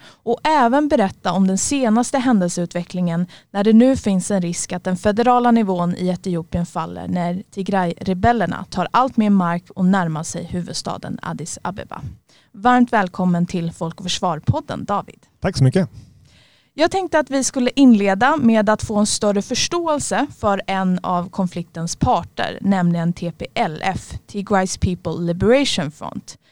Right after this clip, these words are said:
Speaker 1: eh, som är en av landets rebellgrupper som tog makten i Etiopien nittioett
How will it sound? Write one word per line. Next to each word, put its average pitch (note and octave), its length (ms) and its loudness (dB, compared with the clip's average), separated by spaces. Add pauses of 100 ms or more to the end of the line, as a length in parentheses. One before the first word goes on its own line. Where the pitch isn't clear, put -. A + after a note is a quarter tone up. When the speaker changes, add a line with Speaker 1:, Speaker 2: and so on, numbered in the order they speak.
(340)
Speaker 1:
eh, F3 200 -2
som G3 240 0
är F3 280 -2 (400)
en B3+ 300 6
av G3+ 180 2
landets F3+ 420 0
rebellgrupper G3+ 800 -2
som G#3 240 2
tog F#3 200 2
makten G#3 640 0
i C4 80 4
Etiopien A#3 720 0
nittioett - 920 -2